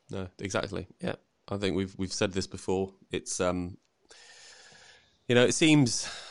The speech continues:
it seems they're just, that they don't wanna entertain that debate though, do they? Whenever we see these, um, you know, one thing I will say is I, I, I commend the fact that we get these conferences every day, and I, and they do come out with different people,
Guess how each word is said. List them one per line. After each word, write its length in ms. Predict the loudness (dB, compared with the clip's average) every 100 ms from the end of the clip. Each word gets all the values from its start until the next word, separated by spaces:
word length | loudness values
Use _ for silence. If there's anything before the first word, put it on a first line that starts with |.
| -20 -2
it 140 | 0 2
seems 260 | 4 6
they're 100 | 6
just, 220 | 6 4
that 160 | 2 2
they 120 | 2
don't 280 | 4 4 6
wanna 160 | 6 6
entertain 640 | 2 0 0 2 4 4
that 180 | 0 -2
debate 380 | 0 4 2 2
though, 140 | 0
do 180 | 0 2
they? 160 | 2
Whenever 280 | 2 2 4
we 120 | 2
see 260 | 2 2 2
these, 300 | 2 0 0
um, 320 | -2 -2 -12 _ -4
you 60 | 0
know, 80 |
one 160 | 2 2
thing 140 | 2
I 40 | 2
will 180 | 2 0
say 280 | 0 2
is 80 | 2
I, 100 | 0 0 -2
I, 320 | -2 -2 -2 -2
I 140 | -2 -2
commend 580 | -2 2 2 2 0 -4
the 60 | -4
fact 260 | -4 -2
that 120 | -4
we 80 | -4
get 160 | -2 -2
these 320 | -2 -4 -8 _ _ _
conferences 540 | -2 -2 0 -4 0 0
every 200 | 0 0
day, 360 | 2 2 0 -2
and 120 | -2
I, 40 |
and 140 | 0 0
they 60 |
do 180 | 0 0
come 220 | 0 0
out 160 | 2 2
with 100 | -2
different 300 | -4 -6 -4
people, 480 | -4 -2 -2 -2